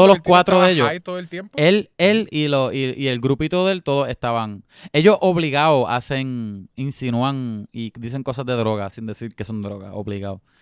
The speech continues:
Speaker 1: Porque ellos, ellos, como esta película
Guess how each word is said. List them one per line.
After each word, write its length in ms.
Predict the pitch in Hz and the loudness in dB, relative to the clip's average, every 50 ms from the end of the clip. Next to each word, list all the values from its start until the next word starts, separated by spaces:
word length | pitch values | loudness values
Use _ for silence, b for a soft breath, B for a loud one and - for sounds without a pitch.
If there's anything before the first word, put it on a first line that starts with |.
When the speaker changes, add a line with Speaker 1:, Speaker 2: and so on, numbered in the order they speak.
| _ _ _ _ _ _ _ _ | _ _ _ _ _ _ _ _
Speaker 1:
Porque 540 | - 113 110 104 - 113 110 107 104 101 - _ _ - | -6 -6 -4 -4 -4 -2 -2 -2 -4 -6 -8 _ _ -8
ellos, 320 | 123 117 120 123 135 139 | -4 -2 0 0 0 0
ellos, 340 | - 135 127 135 147 147 139 _ _ _ _ _ _ _ _ _ _ _ _ _ _ | 0 -2 0 2 2 0 0 _ _ _ _ _ _ _ _ _ _ _ _ _ _
como 220 | - 165 160 165 | 2 2 4 4
esta 160 | 160 - 220 | 2 2 2
película 560 | 220 240 220 226 220 220 226 220 208 196 165 | 2 4 2 2 4 4 4 6 4 4 2